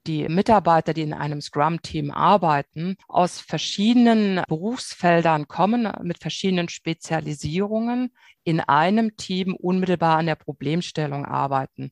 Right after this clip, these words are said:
Das nennen wir Organisatoren auch crossfunktional. Dieses crossfunktionale Team, das hat dann noch einen Leader,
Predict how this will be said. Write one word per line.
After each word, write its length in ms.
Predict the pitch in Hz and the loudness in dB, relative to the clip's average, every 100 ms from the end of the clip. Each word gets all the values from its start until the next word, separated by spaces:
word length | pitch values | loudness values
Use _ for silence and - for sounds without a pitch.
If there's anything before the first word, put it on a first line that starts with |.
| _ | _
Das 200 | - - | -12 -4
nennen 240 | 151 156 156 | -2 -2 0
wir 200 | 165 160 | 0 0
Organisatoren 840 | 156 160 156 151 - 180 170 165 | 0 0 0 -2 0 -2 0 -2
auch 360 | - 160 156 - _ - | 2 0 0 -10 _ -2
crossfunktional. 1120 | 170 180 - 170 151 - - 147 139 123 - _ _ _ 156 | 0 0 -4 -6 -6 -10 -8 -4 -4 -4 -10 _ _ _ -2
Dieses 260 | 156 160 | 0 0
crossfunktionale 1000 | - 170 - 175 165 - 151 147 143 147 | 0 0 0 -6 -4 -4 0 0 0 -4
Team, 480 | - 190 208 226 220 - - _ | -6 -2 2 2 0 -8 -20 _
das 200 | 151 - | -6 0
hat 220 | 165 - | -2 0
dann 240 | 160 156 - _ 160 | -2 -4 -8 _ -4
noch 340 | 156 160 - _ _ - | -4 -4 -10 _ _ -8
einen 280 | 151 143 139 | -4 -2 -2
Leader, 680 | 151 196 240 233 226 - | 0 2 4 4 2 -2